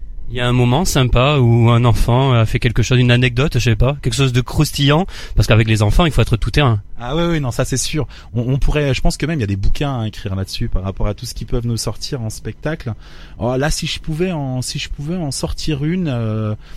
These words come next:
Speaker 2: si je pouvais en sortir une, ça serait, euh, ben, c'est des réflexions qu'on a de temps en temps dans la salle quand t'entends deux enfants discuter entre eux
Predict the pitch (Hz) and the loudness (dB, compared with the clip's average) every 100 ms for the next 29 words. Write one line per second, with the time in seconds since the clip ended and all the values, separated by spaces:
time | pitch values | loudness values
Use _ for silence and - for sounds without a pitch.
0 | - - - - - 165 170 - 139 - | -18 -12 -6 0 0 0 -2 -4 -6 -6
1 | 139 156 180 139 135 - - 151 139 117 | -4 -2 -2 -4 -4 -4 -4 -2 -2 -2
2 | 110 - - - 143 135 - 156 165 170 | -2 -6 -8 -6 -4 -2 0 0 0 0
3 | 175 196 202 160 147 143 156 147 147 175 | 0 0 0 -2 -2 -2 -2 -2 -4 -4
4 | 156 127 127 151 170 - 139 147 - 151 | -2 -2 -2 -2 -4 -4 -4 -4 -4 -2
5 | 160 156 151 175 151 127 - - 143 127 | -2 -4 -4 -4 -4 -6 -6 -4 -2 -2
6 | 123 165 170 | 0 2 0